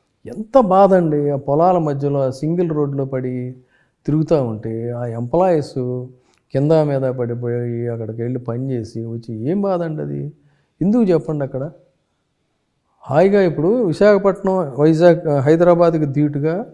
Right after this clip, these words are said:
వైజాగ్, వైజాగ్లో ఆ రోజున ఇదే చంద్రబాబు నాయుడు గారు డిక్లేర్ చేసినా బాగుండేది.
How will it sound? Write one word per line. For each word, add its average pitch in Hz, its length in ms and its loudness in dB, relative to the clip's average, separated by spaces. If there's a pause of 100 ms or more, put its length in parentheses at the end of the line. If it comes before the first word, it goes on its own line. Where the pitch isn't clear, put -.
(580)
వైజాగ్, 131 440 4
వైజాగ్లో 156 580 4
ఆ 156 100 10
రోజున 175 580 4
ఇదే 151 220 4
చంద్రబాబు 180 480 4
నాయుడు 175 220 2
గారు 170 140 0
డిక్లేర్ 165 360 -4
చేసినా 160 300 -4
బాగుండేది. 123 640 -2